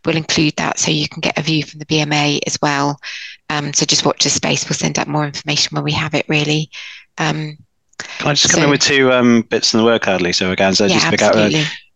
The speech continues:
Speaker 2: um, you can make it up. I think that was <laughs> men-, mentioned, uh,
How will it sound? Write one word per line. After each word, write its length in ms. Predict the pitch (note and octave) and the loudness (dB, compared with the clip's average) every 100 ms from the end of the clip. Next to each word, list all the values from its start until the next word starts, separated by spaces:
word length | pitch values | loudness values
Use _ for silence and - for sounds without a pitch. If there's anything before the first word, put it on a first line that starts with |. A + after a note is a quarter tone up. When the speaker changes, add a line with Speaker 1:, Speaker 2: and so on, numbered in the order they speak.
| - | -2
Speaker 2:
um, 420 | G#2+ G#2+ G#2 A2+ | 2 4 4 2
you 120 | B2+ | 2
can 160 | A#2+ A#2+ | 4 4
make 200 | A#2 G#2+ | 4 4
it 60 | A2 | 2
up. 140 | - | 2
I 60 | G2+ | 2
think 120 | A2 | 2
that 120 | G#2 | 2
was 120 | G#2+ | 2
<laughs> 60 | A#2 | 2
men-, 180 | G2 - | 0 2
mentioned, 500 | B2+ A#2 - A2 G#2 | 2 4 4 4 4
uh, 220 | G#2+ G#2+ | 4 2